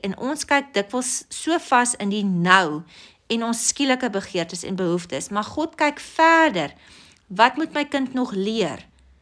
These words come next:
Wat help dit God gee ons alles wat ons begeer, maar ons lewe is nog nie in orde nie? En ons siel kan dan skade ly.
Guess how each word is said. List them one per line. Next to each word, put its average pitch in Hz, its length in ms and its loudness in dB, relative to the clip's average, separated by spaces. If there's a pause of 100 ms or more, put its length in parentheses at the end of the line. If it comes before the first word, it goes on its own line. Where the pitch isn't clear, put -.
(640)
Wat 359 240 0
help 247 280 4
dit 330 160 0
God 294 280 -4
gee 294 180 -4
ons 285 200 -6
alles 277 340 0
wat 269 100 -6
ons 226 160 -6
begeer, 247 420 -4
maar 208 180 -2
ons - 80 -6
lewe 208 340 2
is 247 80 -4
nog 214 160 -6
nie 220 140 -4
in 185 120 -8
orde 233 460 -2
nie? 147 220 -10 (600)
En 214 140 -2
ons 208 220 -2
siel 302 240 0
kan 254 180 -6
dan 180 180 -4
skade 160 460 -6
ly. 107 220 -12